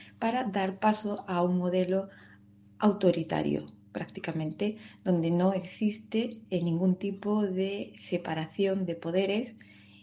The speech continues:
y donde, eh, los poderes, al margen del Ejecutivo hasta entonces establecidos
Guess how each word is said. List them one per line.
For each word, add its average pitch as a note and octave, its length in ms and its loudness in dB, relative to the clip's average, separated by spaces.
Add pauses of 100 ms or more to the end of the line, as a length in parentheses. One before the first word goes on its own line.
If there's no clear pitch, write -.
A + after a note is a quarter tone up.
(160)
y G3+ 140 4
donde, F3 680 2
eh, D#3 920 -4 (340)
los E3+ 240 2
poderes, F#3+ 640 2 (500)
al F#3 160 6
margen A3+ 300 2
del G3 140 6
Ejecutivo F#3+ 720 0
hasta F3 300 -4
entonces F#3 640 -2
establecidos F#3 920 -2